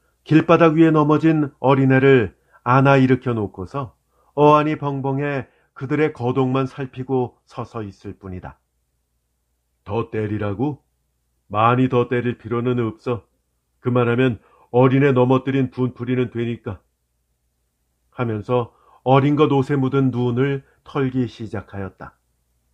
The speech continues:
"어서 가자. 많이 다치진 않았니?"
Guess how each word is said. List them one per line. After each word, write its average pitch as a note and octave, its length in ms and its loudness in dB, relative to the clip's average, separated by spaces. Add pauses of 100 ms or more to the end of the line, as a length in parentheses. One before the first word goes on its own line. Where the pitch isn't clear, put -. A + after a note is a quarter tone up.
(500)
"어서 A#2+ 320 -4
가자. A2 440 -4 (460)
많이 A#2+ 360 2
다치진 A#2+ 460 -6
않았니?" A2+ 480 -4